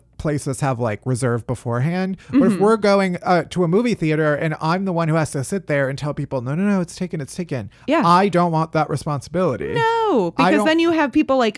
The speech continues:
Speaker 2: us who then call you out on a podcast
Speaker 1: Yeah.
Speaker 2: for being that person.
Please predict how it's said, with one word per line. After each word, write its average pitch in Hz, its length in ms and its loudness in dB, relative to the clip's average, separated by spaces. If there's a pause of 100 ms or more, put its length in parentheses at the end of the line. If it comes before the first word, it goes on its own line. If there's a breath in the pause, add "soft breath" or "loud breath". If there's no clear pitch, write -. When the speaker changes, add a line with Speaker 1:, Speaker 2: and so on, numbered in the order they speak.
Speaker 2:
us 285 420 0 (400 soft breath)
who 262 220 4
then 233 300 0
call 262 300 0
you 226 180 0
out 196 160 4
on 175 100 -2
a 170 60 -2
podcast 240 680 -4
Speaker 1:
Yeah. 170 380 2
Speaker 2:
for 262 160 2
being 208 320 0
that 160 180 -6
person. 262 600 -6